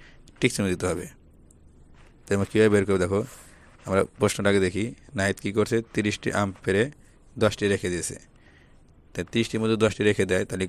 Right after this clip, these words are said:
কত থাকে? দশটি বাদ দাও, তিরিশের মধ্যে দশ বাদ দিয়ে কত? বিশটি। কী হচ্ছে? বাকি আমগুলো পাঁচজনের মধ্যে সমানভাবে ভাগ করেছে, অর্থাৎ এই বিশটি আম পাঁচজনের মধ্যে ভাগ করে দিয়েছে। তাহলে বিশটি আম যদি পাঁচজনে ভাগ করে দেয়, কত হয়?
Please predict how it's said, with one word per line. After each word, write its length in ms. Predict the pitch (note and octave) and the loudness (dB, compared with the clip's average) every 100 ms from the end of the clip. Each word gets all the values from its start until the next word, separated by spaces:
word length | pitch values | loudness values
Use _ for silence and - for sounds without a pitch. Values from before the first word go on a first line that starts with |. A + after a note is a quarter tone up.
| - | 0
কত 120 | G#2 F#2 | 2 2
থাকে? 180 | F#2 A#2 - - - - - | 0 -4 -8 -20 -20 -18 -4
দশটি 200 | G2 - G2 | -4 -2 0
বাদ 100 | G2 F2+ | 0 0
দাও, 120 | G2 B2 A2+ | -2 -2 -8
তিরিশের 200 | - F#2+ | -4 -2
মধ্যে 140 | G2+ G2 | 0 2
দশ 80 | G2 F#2+ | 2 2
বাদ 80 | F2+ | 0
দিয়ে 100 | F#2 | 0
কত? 100 | F#2 F#2 | 0 0
বিশটি। 280 | G#2+ - F#2+ - - - - - - - - - - - | -2 -2 -6 -8 -20 -20 -20 -20 -20 -20 -20 -20 -20 -4
কী 80 | G#2 | 0
হচ্ছে? 140 | G#2+ G2 | 2 4
বাকি 180 | A2 - G#2+ | 2 4 0
আমগুলো 240 | G#2 G#2+ - | 2 0 4
পাঁচজনের 340 | G#2 F#2+ G2+ G2+ | 2 2 -2 2
মধ্যে 180 | G#2+ A#2 - - - - - _ - - - | 4 4 0 -20 -20 -20 -20 _ -20 -14 -4
সমানভাবে 300 | G#2+ G2+ G2 | 0 0 0
ভাগ 80 | F#2 - | 0 -2
করেছে, 160 | F#2 F#2+ | -4 0
অর্থাৎ 140 | G#2+ G#2 | 2 2
এই 40 | G#2 | 2
বিশটি 220 | G#2+ - A2+ | -2 0 -2
আম 80 | B2 | 0
পাঁচজনের 280 | A2+ G2 G2 | 0 0 -2
মধ্যে 140 | G2 F#2 | -4 -4
ভাগ 80 | F2+ | -4
করে 100 | - F2 | -4 -4
দিয়েছে। 140 | F2+ | -2
তাহলে 140 | F#2+ F#2+ | -4 -2
বিশটি 180 | G#2 - G#2 | -4 -2 -2
আম 60 | G#2 | 0
যদি 100 | G2+ | 0
পাঁচজনে 280 | G#2 G#2 G2 | 0 2 0
ভাগ 80 | F#2+ - | -2 0
করে 100 | G#2+ | 0
দেয়, 120 | F#2+ G2 | 2 0
কত 100 | G2 | 0
হয়? 120 | G2 | 0